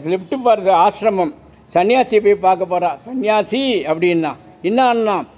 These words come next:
ஒரே ஹாப்பியா இருந்தா. "என்னம்மா ஒரே சந்தோஷமா இருக்கேன்னு?" "இதோ பார் கரடி முடி, நான் கரடி முடியை நீ தான் எடுக்கணும்னு சொன்னேன், நான் தான் எடுத்தேன், கரடியோட பழகி அதை எடுத்தேன்,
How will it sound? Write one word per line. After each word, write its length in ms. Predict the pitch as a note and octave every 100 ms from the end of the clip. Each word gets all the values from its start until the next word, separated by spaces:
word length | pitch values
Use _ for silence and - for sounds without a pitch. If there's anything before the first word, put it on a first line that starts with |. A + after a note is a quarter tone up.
| - - - - -
ஒரே 220 | E3 A#3+ C#4+
ஹாப்பியா 520 | G#3+ C4+ - D4 C#4
இருந்தா. 300 | B3 G3+ D#3+ - - -
"என்னம்மா 420 | B3 F4+ E4 E4
ஒரே 180 | D4 C#4
சந்தோஷமா 540 | B3 D4 D#4 C4+ C#4+
இருக்கேன்னு?" 460 | B3+ G#3 A3 A3 G#3
"இதோ 220 | F#3 A3+
பார் 260 | A3+ A#3
கரடி 400 | A#3 A3+ A#3+ A#3+
முடி, 460 | A#3 A3 A3+ G#3+ D3 - _ _ _ _ - -
நான் 300 | D3+ F3 E3+
கரடி 380 | E3 F#3+ G#3
முடியை 380 | G3+ G3+ G3+ G#3
நீ 240 | F#3+ F#3+ G3+
தான் 180 | G#3+
எடுக்கணும்னு 440 | G#3+ G3+ F#3+ F#3+ F3
சொன்னேன், 420 | F#3 F#3+ F#3 F3
நான் 360 | D#3 D#3+ F3 F3
தான் 280 | F#3 F#3+
எடுத்தேன், 720 | F#3+ F#3+ - - G3+ G3 F#3 C3 - - _ -
கரடியோட 640 | C#3+ F3+ G3+ G#3 G3 F#3+ F#3
பழகி 460 | D#3+ F3+ G#3 G#3+ G#3
அதை 260 | F#3+ G3
எடுத்தேன், 580 | F#3+ F#3+ F#3+ G3+ F#3+ E3